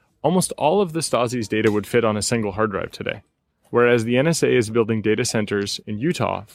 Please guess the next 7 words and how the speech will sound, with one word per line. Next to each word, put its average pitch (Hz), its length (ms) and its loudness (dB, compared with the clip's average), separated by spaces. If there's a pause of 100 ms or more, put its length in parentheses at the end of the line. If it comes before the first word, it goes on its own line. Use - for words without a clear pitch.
(120)
a 113 120 -6 (120)
so-called 117 380 0
massive 117 380 0
data 127 200 4
repository, 101 680 -2 (260)
one 120 240 4
of, 113 280 0